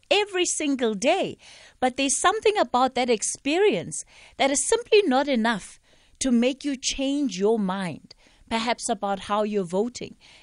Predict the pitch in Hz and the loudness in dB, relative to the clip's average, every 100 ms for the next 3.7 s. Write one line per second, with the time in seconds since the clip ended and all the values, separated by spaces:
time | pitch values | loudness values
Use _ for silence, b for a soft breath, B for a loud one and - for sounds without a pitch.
0 | b 247 - 262 294 254 247 320 440 - | b 0 2 0 0 2 2 2 0 0
1 | 220 - - 285 302 233 - 180 180 - | -2 0 0 2 2 0 -2 -4 -4 -8
2 | b b b 220 208 196 226 277 277 269 | b b b 0 4 6 6 2 -2 -4
3 | 226 202 160 247 339 208 | -4 -2 0 0 -2 -4